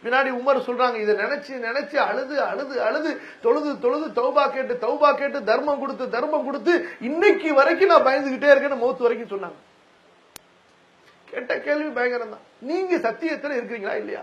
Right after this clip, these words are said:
ரசூல் ஸல்லல்லாஹு அலைஹி வஸல்லம் தெரியும், கேட்கிறவர் யாரு? உமர் அல்லவா? அவர் வந்து சந்தேகத்துல கேட்கல, அவர் ஒரு ஈமானிய ஆக்ரோஷத்துல கேட்கிறாரு. உமர், "ஆமா, நான் சத்தியத்துல தான் இருக்கிறேன்."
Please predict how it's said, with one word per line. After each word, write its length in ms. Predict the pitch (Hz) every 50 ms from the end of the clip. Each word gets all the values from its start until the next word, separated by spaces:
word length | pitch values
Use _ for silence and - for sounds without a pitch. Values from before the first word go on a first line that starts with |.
| - - _ _ _ _ _ _ _ _ _ _ _ _ _ -
ரசூல் 180 | 190 185 - 226
ஸல்லல்லாஹு 260 | 220 208 220 214 208
அலைஹி 160 | 202 202 196
வஸல்லம் 200 | 202 214 220 214
தெரியும், 300 | - 294 320 294 254 196
கேட்கிறவர் 520 | - - 277 320 311 311 302 285 254 240 226
யாரு? 260 | 208 208 214 202 185
உமர் 220 | 190 202 240 240
அல்லவா? 400 | 226 220 214 202 202 208 - - - - - - _ _ _ _ _ _ _ _ _ - - - 240 220 - _ _ _ _ _ _ _
அவர் 220 | - 202 233 247 247
வந்து 420 | 262 277 285 294 302 277 233 175
சந்தேகத்துல 680 | - 247 277 320 381 370 330 320 311 - 285 254 - -
கேட்கல, 460 | 240 226 190 226 214 196 165 151 - - - - _ _ - - _ _ -
அவர் 160 | - 175 170 190 196
ஒரு 120 | 190 180
ஈமானிய 540 | 185 175 202 269 285 285 285 285 277 262 254
ஆக்ரோஷத்துல 760 | 226 214 254 285 285 - 330 311 285 - - 262 - 254 226
கேட்கிறாரு. 460 | 214 - 214 214 208 202 185 175 165 - - - - - - _ -
உமர், 340 | 220 226 240 214 202 196 190
"ஆமா, 180 | 196 196 185 180
நான் 180 | 175 175 170 165
சத்தியத்துல 460 | 240 - - 240 220 208 202 175 165
தான் 160 | 160 185 180
இருக்கிறேன்." 400 | 160 143 - - - - - -